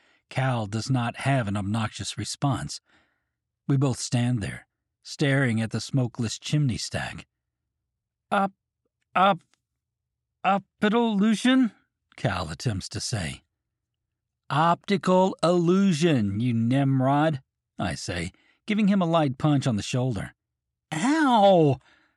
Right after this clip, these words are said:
Cal brings his gaze away from the chimney and toward a small well near the far end of the house. "Hey, check it out!" He runs to it, trailing that incessant ticking sound behind him.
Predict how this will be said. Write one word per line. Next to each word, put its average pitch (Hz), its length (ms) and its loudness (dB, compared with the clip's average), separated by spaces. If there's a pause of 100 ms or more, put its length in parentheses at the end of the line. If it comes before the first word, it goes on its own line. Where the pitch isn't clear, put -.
(420)
Cal 113 320 0
brings 98 300 -4
his 95 180 -6
gaze 110 360 -2
away 104 160 -4
from 107 160 -6
the 95 80 -6
chimney 113 460 -2
and 135 220 -4 (100)
toward 214 260 -4
a 165 60 0
small 165 480 0
well 135 420 2
near 120 180 0
the 113 100 -6
far 127 260 -2
end 123 140 0
of 104 80 -4
the 92 100 -4
house. 113 440 -6 (640)
"Hey, 214 380 2 (300)
check - 300 -2
it 254 80 -2
out!" 220 420 -2 (960)
He 151 140 0
runs 120 400 0
to 92 140 -4
it, - 160 -14 (260)
trailing 202 440 -2
that 175 180 0
incessant 156 720 -2
ticking 143 340 0
sound 120 340 -2
behind 120 400 0
him. - 200 -10